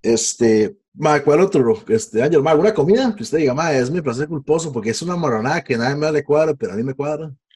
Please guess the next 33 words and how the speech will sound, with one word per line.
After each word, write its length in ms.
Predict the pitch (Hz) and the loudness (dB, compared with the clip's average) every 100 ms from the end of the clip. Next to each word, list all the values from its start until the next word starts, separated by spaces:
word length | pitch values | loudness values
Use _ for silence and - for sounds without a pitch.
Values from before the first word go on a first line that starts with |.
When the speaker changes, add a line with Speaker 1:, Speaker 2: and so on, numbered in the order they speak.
| - | -6
Speaker 2:
sea, 160 | 120 104 | -4 -2
¿cómo 140 | 123 | -2
me 80 | 151 | 0
llamo 180 | 151 151 | 0 0
yo? 180 | 202 - - | 0 -4 -6
Speaker 1:
Eh, 220 | 120 113 | -2 -2
Constantino, 480 | 120 110 107 143 104 | -2 -8 -6 -4 -4
perdón. 280 | 98 127 110 _ _ _ _ _ 95 | -4 -6 -8 _ _ _ _ _ -8
Speaker 2:
Ah, 160 | 101 | -8
ok, 140 | 92 - 104 | -6 -8 -8
ok. 120 | 101 98 _ _ _ - | -8 -12 _ _ _ -6
Mae, 420 | 107 135 127 107 | -2 0 0 -2
de 120 | 95 | -8
comida. 760 | - 95 101 156 151 127 - _ _ _ _ | -14 -10 -6 -6 -4 -6 -8 _ _ _ _
Speaker 1:
Mae, 260 | 101 101 92 | -2 -2 -4
sí. 240 | 104 113 131 - _ _ _ - | -6 -8 -8 -18 _ _ _ -8
Speaker 2:
Mae, 300 | 92 107 107 | -4 -2 -2
verás 260 | 113 113 | -4 -4
que 140 | 117 117 | -6 -6
sí, 220 | - 123 | -4 -4
sí 120 | 117 | -4
le 120 | 120 | -6
quedo 180 | 123 123 | -4 -2
mal. 220 | 113 123 | 0 -2
Yo 100 | 113 | -2
no 80 | 113 | -4
tengo 180 | 120 120 | -4 -4
nada 300 | 117 120 120 | -4 -4 -4
raro 220 | 117 120 | -4 -4
con 80 | 127 | -6
la 80 | 123 | -10
comida 320 | 101 110 123 | -8 -6 -6
porque 320 | 120 113 - | -8 -10 -10